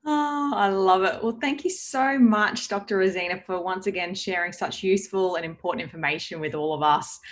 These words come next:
Um, if parents want to find out more about you, they can obviously head to pac mag dot com dot A U slash Doctor Rosina. She's got her very own special place on our website now. Um, but I know you've got some fantastic programs. So can you tell us a little bit more about,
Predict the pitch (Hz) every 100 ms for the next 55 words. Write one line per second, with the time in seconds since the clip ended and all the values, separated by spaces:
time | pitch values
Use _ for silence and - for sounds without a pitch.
0 | - - 175 175 170 185 - 220 220 233
1 | 214 196 190 180 180 165 175 170 170 165
2 | 156 160 165 165 165 175 190 190 165 165
3 | - - 175 - 151 151 - - 160 160
4 | 147 147 147 151 151 - 160 151 - -
5 | - - 190 190 208 190 185 170 165 -
6 | 143 160 143 190 226 240 196 180 - 170
7 | - 151 156 156 160 156 147 143 143 -
8 | 143 143 156 151 151 - - - - 170
9 | 170 170 180 202 - 196 202 240 240 220
10 | 208 196 185 - 175 - - - 165 170
11 | 165 160 160 175 202 190 208 208 214 190
12 | 180 - 156 160 156 156 151 151